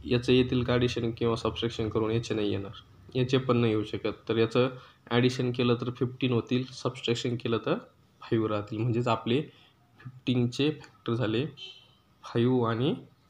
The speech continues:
टेन. तर आपल्याला फाईव्ह आणि टेन फॅक्टर झाल्याच्यानंतर पहा, आता याचे आपल्याला फॅक्टर पाडून घ्यायचे आहेत. तर बघा पुढं काय होईल? फाईव्ह वाय स्क्वेअर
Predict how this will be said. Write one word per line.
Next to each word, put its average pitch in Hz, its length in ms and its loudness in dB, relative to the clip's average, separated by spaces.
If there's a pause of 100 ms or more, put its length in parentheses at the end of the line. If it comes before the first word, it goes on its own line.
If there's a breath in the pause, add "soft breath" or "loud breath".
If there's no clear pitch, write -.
(580)
टेन. 95 240 2 (720 loud breath)
तर 123 60 4
आपल्याला 131 440 2 (460)
फाईव्ह 131 300 4
आणि 131 180 2
टेन 131 320 0
फॅक्टर 127 300 -2
झाल्याच्यानंतर 120 600 -2
पहा, 117 220 0 (640)
आता 107 260 0
याचे 117 260 2
आपल्याला 110 400 0 (1120)
फॅक्टर 123 320 -4
पाडून 113 360 0
घ्यायचे - 280 -4
आहेत. - 520 -16
तर 120 40 0
बघा 110 260 2
पुढं 123 280 4
काय 127 200 2
होईल? 123 280 2 (1300)
फाईव्ह 127 480 2
वाय 113 300 4
स्क्वेअर 110 600 2